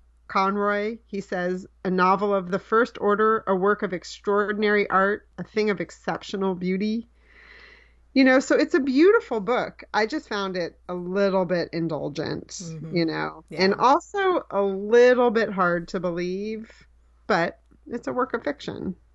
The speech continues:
Speaker 1: you know, so.
Speaker 2: And when was that written? Did you say? I'm sorry if I'm
Speaker 1: No,
Speaker 2: asking.
Speaker 1: that's okay. Um, it was written in, let's see, this one's copyright is two thousand and three.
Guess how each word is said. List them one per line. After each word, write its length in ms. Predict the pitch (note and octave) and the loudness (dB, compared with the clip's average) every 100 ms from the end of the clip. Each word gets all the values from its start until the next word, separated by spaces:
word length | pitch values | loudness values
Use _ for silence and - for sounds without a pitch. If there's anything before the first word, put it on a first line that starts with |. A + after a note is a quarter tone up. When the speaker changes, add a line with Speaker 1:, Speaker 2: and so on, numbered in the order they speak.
| _ | _
Speaker 1:
you 100 | F#3 | -2
know, 300 | F#3 F3+ F#3+ - _ _ - _ _ | 0 0 -2 -6 _ _ -20 _ _
so. 520 | - - F3+ F3 F3 F3 _ | -8 0 2 2 0 -4 _
Speaker 2:
And 160 | A3+ B3 | -2 -2
when 160 | D4+ F#4+ | -2 -4
was 140 | F4+ | -4
that 180 | D#4 A#3+ | -4 -4
written? 500 | D4+ A3+ E3+ D3 E3 _ _ _ | -4 -4 -8 -10 -16 _ _ _
Did 160 | - A3 | -10 -8
you 80 | A3+ | -8
say? 260 | G#3+ G#3 | -6 -6
I'm 80 | G#3 | -6
sorry 300 | G3 E3+ E3 | -6 -4 -4
if 60 | E3+ _ _ | -6 _ _
I'm 160 | E3+ E3 | -12 -8
Speaker 1:
No, 80 | E3 | -2
Speaker 2:
asking. 280 | E4 E4 A#3+ | 0 0 -2
Speaker 1:
that's 280 | - - D4 | -6 -4 -2
okay. 280 | A3+ C4 - _ _ _ _ _ - | 0 -2 -8 _ _ _ _ _ -2
Um, 360 | B3 B3 B3 A#3+ | 2 2 2 -2
it 180 | C#4+ D#4 | -2 -2
was 240 | F#4+ F4 A#3 | 0 -2 0
written 800 | A#3 A3+ - A#3 A#3 A#3 A#3 A#3+ | 2 2 2 -4 -4 -4 -4 -6
in, 960 | - G3 F#3+ F#3+ G3 A3+ A#3 A#3+ B3+ - _ _ _ _ - | -4 0 0 2 0 0 -2 0 0 -2 _ _ _ _ -8
let's 300 | - - - | -8 -10 -4
see, 440 | - - D2 G3+ _ _ _ _ _ - | -2 0 0 -4 _ _ _ _ _ -8
this 260 | A#3+ G4 - | 0 0 2
one's 200 | A4 D#4+ | 0 2
copyright 480 | C#4+ C4+ B3+ A3 G3+ | 0 0 -2 -2 -4
is 100 | G3+ | -4
two 160 | - A3 | -4 -4
thousand 340 | F#3+ F#3+ F#3 | -4 -6 -8
and 180 | F3+ F3+ | -10 -12
three. 480 | F#3+ F3+ E3+ G3+ | -12 -10 -10 -12